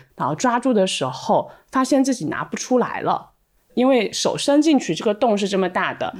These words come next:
在抓住这一个糖的时候，它就变成一个拳头，它就出不来了。然后一惊吓，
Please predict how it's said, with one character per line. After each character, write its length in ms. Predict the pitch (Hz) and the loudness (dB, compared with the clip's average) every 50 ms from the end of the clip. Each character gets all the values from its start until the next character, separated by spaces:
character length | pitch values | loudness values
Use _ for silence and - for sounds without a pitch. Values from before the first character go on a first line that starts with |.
| 180 180 | -4 0
在 160 | - 269 240 | 2 2 2
抓 300 | 247 - 285 262 262 269 | 2 2 2 2 2 0
住 200 | 262 - 294 254 | 0 0 0 2
这 180 | 214 - 233 202 | 4 4 4 4
一 120 | 175 160 | 4 2
个 260 | - - 160 147 131 135 | 2 2 0 0 0 -2
糖 300 | - - 143 139 139 143 | -4 -6 -6 -4 -2 0
的 120 | 143 135 | 0 0
时 120 | - - | 0 -2
候， 320 | 135 131 - - 185 160 135 | -2 -2 -2 -2 -2 -2 -2
它 160 | - 190 185 | -2 -2 -4
就 120 | 175 208 | -2 0
变 120 | 208 247 214 | 0 2 2
成 80 | 165 | 2
一 40 | 156 | 2
个 80 | 170 170 | 0 0
拳 380 | - - - - - - 156 190 | -2 -4 -8 -8 -8 -6 -4 -2
头， 240 | 196 220 208 - - - - _ _ | 0 0 0 0 0 -4 -18 _ _
它 100 | - 220 | -4 0
就 240 | 202 240 220 190 - - - _ _ _ | 2 2 2 2 0 -4 -12 _ _ _
出 220 | - - - 311 285 | -8 -2 0 2 2
不 80 | 269 | 4
来 220 | 269 190 120 139 139 | 2 2 2 0 0
了。 180 | 165 147 - - 190 | 0 0 0 0 -2
然 100 | 170 185 | -2 0
后 60 | - | 2
一 100 | 262 254 | 0 2
惊 240 | - 269 269 277 269 | 2 4 4 4 4
吓， 340 | 269 - 311 233 170 143 | 2 2 2 2 0 0